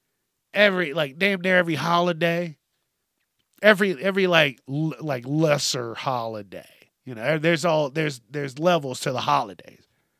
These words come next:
Nobody's doing anything on Christmas and Thanksgiving. No, but no, nobody's doing it. Hey, let's go to this, you know, this and that. No, that's family time.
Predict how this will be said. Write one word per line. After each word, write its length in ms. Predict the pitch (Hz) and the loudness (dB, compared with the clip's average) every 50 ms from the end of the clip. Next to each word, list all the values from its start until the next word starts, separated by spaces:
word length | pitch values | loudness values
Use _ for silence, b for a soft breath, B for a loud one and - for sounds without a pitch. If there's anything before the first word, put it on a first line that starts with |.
| _ _ _ _ _ _ _ _ _ _ | _ _ _ _ _ _ _ _ _ _
Nobody's 520 | 147 165 196 190 175 175 175 160 147 139 131 | 2 2 4 6 6 4 4 2 -2 2 8
doing 340 | 180 190 190 196 185 165 | 10 10 12 12 10 8
anything 760 | 160 151 147 143 - - 165 143 135 131 123 120 117 117 113 - _ _ _ _ _ _ _ _ _ _ _ _ | 6 4 0 -2 -4 -2 -2 0 0 0 -2 -4 -6 -10 -12 -16 _ _ _ _ _ _ _ _ _ _ _ _
on 200 | - 165 156 151 | 0 0 0 0
Christmas 640 | 147 - - 202 160 - - 156 147 135 131 - - | 2 4 6 6 6 6 2 0 -2 -2 -2 -4 -4
and 160 | 135 123 120 | -6 -6 -4
Thanksgiving. 640 | - 147 127 117 - - - 147 127 - - _ _ _ _ | -2 -2 -2 -2 -6 -6 -4 -4 -4 -4 -6 _ _ _ _
No, 140 | - 156 151 | -6 -6 -4
but 120 | 151 147 | -2 0
no, 280 | 170 190 165 127 113 - _ _ _ | 2 2 2 2 -2 -8 _ _ _
nobody's 480 | 123 139 147 143 147 139 127 117 107 110 | -6 -4 -2 0 2 0 0 -2 -4 -4
doing 220 | 143 131 95 78 - | -4 -4 -4 -8 -16
it. 180 | _ _ - | _ _ -6
Hey, 300 | 180 208 208 208 165 135 | -4 -4 -4 -4 -4 -6
let's 200 | 147 190 196 - | -6 -8 -8 -4
go 160 | - 196 180 | -4 -2 -2
to 60 | 180 175 | -2 -2
this, 260 | 170 170 170 151 - _ _ _ _ _ _ _ _ - | -4 -4 -6 -8 -12 _ _ _ _ _ _ _ _ -10
you 120 | 156 160 | -10 -8
know, 420 | 143 127 127 123 120 117 117 101 - _ _ _ _ _ _ - | -8 -8 -8 -10 -10 -12 -14 -16 -20 _ _ _ _ _ _ -4
this 240 | 170 180 165 - | -2 -2 -2 -2
and 100 | 160 151 | -2 -2
that. 180 | 160 151 - 156 | -4 -4 -2 -2
No, 300 | 170 160 - - - _ _ _ _ _ _ _ _ _ _ _ _ - | -2 -2 -2 -4 -8 _ _ _ _ _ _ _ _ _ _ _ _ -2
that's 200 | 135 135 131 - | -2 -2 0 0
family 340 | - 170 147 123 101 92 - | -2 -4 -4 -6 -8 -14 -20
time. 140 | - - | -20 -20